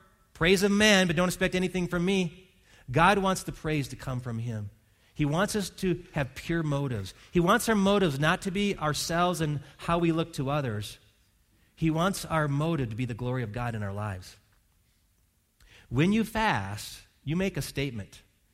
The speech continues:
You make a statement that, that what you're fasting for is, is greater than the appetite.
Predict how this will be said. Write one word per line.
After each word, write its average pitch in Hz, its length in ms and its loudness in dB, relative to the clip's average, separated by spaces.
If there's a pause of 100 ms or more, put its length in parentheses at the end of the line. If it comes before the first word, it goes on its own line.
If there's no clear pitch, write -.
(300)
You 147 120 2
make 247 200 4
a 202 60 4
statement 151 600 2
that, 143 240 4 (260)
that 147 140 0
what 185 160 4
you're 214 120 6
fasting 196 600 0
for 127 460 0 (1200)
is, 143 260 -2
is 127 200 -4
greater 123 640 0 (1000)
than 135 160 0
the 139 160 0
appetite. 139 640 -6